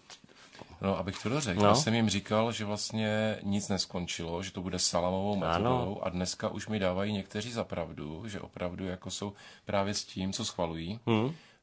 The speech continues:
Speaker 1: jo, že to jsou takové přípravy. No a pokud se naplní teda ta předpověď, kterou nám tady jako je, nějakými signály vysílá Andrej Babiš
Speaker 2: Hmm.
Speaker 1: a jiní,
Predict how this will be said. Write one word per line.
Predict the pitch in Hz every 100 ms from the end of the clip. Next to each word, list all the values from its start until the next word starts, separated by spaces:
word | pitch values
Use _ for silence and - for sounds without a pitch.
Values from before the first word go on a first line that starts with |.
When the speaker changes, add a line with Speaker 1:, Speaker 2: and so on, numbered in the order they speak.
| -
Speaker 1:
jo, | 92 98
že |
to | -
jsou | - 98
takové | 95 104
přípravy. | - 98 92 92 95 117 _ - - - _ -
No | 101 104 107 107
a | 104
pokud | - - 113 -
se | - - 120
naplní | 110 104 113 113 113 117 117
teda | 117 107 107
ta | 104 107
předpověď, | - 104 - 110 104 110 113 113 -
kterou | - 107 104
nám | 104 104
tady | 101 104 104 104
jako | 101 - 107 101 98 _ _ _ - _ _
je, | 95 95
nějakými | 95 98 98 113 113
signály | - 107 98 101 107
vysílá | 95 - 110 104
Andrej | 87 98 101 104
Babiš | 95 90 95 107 107
Speaker 2:
Hmm. | 104
Speaker 1:
a |
jiní, | 92 92 92 92 98 117